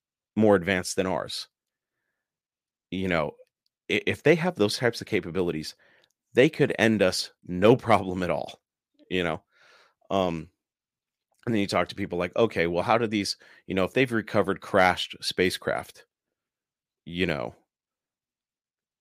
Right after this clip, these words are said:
they would have to have some sort of, they can't be that advanced if we're able to take 'em down." I don't know, man, if these things are, if their propulsion systems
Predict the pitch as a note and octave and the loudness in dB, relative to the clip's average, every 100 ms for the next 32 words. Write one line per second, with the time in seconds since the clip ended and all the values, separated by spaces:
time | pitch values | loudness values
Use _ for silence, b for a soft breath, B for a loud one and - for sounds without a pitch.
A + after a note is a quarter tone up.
0 | _ - E2 G#2+ G#2 F#2+ G2+ F#2 F#2+ F#2+ | _ -18 -2 2 2 4 2 2 0 0
1 | F2 - G2 F2+ - F#2 E2+ F2 F2 F#2+ | 0 0 -4 -2 0 0 2 0 -2 0
2 | A2+ F#2+ F2+ F2+ B2 F2+ F2 D#2+ - - | 0 0 4 4 4 0 -4 -4 -10 -8
3 | F#2+ F2+ E2+ F2 E2+ F#2 D#2 E2 F#2+ G#2+ | 0 2 2 -2 -2 -4 -4 -4 -2 -2
4 | G2 _ b b b b b b b b | -6 _ b b b b b b b b
5 | b b _ - F#2+ G2 G2+ C3 A2+ F2 | b b _ -2 0 2 2 0 0 -2
6 | G2+ - A2 G2+ A2 G#2 F#2 F#2+ F#2 F2+ | -4 -2 -2 0 0 0 2 4 4 2
7 | - _ _ _ _ _ _ _ _ _ | -2 _ _ _ _ _ _ _ _ _
8 | _ _ _ _ _ _ - - _ _ | _ _ _ _ _ _ -20 -20 _ _
9 | _ _ _ _ - - A2 - F#2 A#2 | _ _ _ _ -8 0 0 0 2 6
10 | A#2+ G#2+ F#2 F#2+ - F#2 F2+ E2 - | 6 4 -2 0 0 -2 -4 -4 -6